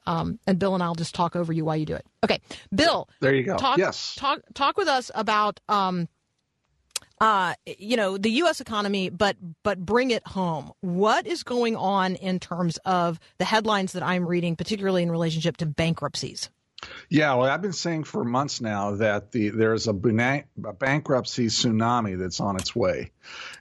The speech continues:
Speaker 2: And that's because of covid and the shutting down of businesses. And while the, uh, payroll protection program, uh, sustained a lot of those businesses for the,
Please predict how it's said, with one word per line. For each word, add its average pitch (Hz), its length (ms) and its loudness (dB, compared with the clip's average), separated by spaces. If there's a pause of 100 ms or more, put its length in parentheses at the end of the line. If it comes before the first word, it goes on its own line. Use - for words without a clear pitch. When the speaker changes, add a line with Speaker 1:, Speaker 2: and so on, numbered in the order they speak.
Speaker 2:
And 107 260 2
that's 107 200 0
because 127 340 0
of 151 80 -2
covid 117 500 2
and 98 180 0
the 95 60 2
shutting 110 380 2
down 110 220 2
of 107 100 -4
businesses. 101 680 -2
And 101 420 0 (100)
while 113 320 4
the, 110 480 2 (400)
uh, 101 160 2
payroll 143 400 2
protection 135 560 -4
program, 107 720 -2
uh, 95 460 0 (360)
sustained 131 600 2
a 123 40 2
lot 107 280 2
of 123 100 0
those 120 260 0
businesses 104 720 0
for 104 260 0
the, 98 240 0